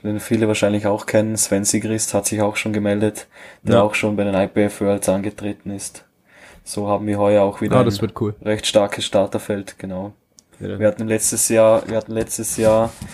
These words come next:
Speaker 1: muss ich grad kurz nachsehen, wir hatten letztes Jahr, ähm, schon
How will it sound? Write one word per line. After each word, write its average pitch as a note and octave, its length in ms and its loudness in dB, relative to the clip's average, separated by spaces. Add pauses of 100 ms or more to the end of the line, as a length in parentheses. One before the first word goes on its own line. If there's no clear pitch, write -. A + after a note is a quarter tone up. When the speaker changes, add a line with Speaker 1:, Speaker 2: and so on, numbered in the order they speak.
(300)
Speaker 1:
muss - 200 0
ich - 180 4
grad - 120 0 (140)
kurz - 640 -2
nachsehen, A2+ 720 0
wir A2 80 2
hatten G#2+ 220 -2
letztes G#2+ 440 -4
Jahr, G#2+ 300 -2 (800)
ähm, G#2 480 -2 (460)
schon A2 640 0